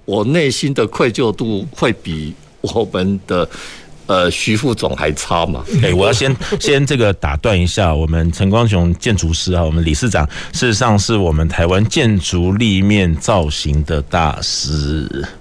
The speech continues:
Speaker 2: 哦，虽然今天讲赎罪了啊，
Speaker 1: 是。
Speaker 2: 讲得很客气，
Speaker 1: 对。
Speaker 2: 事实上陈建筑师大师级的耶。哦。
Speaker 1: 啊，所以基本上，呃，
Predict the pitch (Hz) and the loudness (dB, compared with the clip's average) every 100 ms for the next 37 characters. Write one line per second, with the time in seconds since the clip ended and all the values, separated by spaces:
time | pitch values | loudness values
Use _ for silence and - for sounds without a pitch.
0 | - - - 80 78 127 117 131 104 90 | -20 -12 -4 0 2 2 2 2 2 0
1 | - 87 87 117 80 78 - - - - | 0 -2 0 0 0 0 -2 -2 -2 0
2 | - 160 - 175 139 185 156 107 151 - | 2 4 2 0 0 0 0 0 -4 -6
3 | - 185 175 190 160 - - 147 180 180 | -6 0 2 2 -2 -6 -6 -2 2 2
4 | 160 165 175 185 147 - 165 147 101 101 | 0 -2 0 0 0 0 -2 0 -2 0
5 | 110 85 87 - - - 92 107 - - | 2 2 -2 -6 -20 -12 -6 -6 -8 -20
6 | - - - 135 131 127 - 180 175 139 | -20 -20 -4 0 2 0 -2 0 0 0
7 | 113 101 - - 202 101 95 - 120 104 | -2 -4 -8 -4 -2 -2 -2 0 0 -2
8 | - - - - - 104 104 | -8 -20 -20 -14 -4 0 0